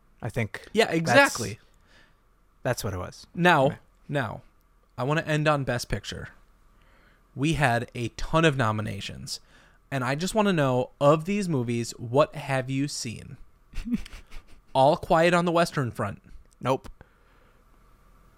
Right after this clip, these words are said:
Speaker 2: S-, same. <laughs> Avatar: The Way of Water.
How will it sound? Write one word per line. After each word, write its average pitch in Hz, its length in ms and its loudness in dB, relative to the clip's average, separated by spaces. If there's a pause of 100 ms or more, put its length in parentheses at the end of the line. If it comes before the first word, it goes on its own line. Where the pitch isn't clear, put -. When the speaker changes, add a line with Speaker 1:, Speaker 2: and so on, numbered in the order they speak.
(100)
Speaker 2:
S-, - 340 -8
same. 131 440 2 (500)
<laughs> - 500 -10
Avatar: 170 380 4
The 175 80 4
Way 185 120 4
of 151 100 0
Water. 165 320 2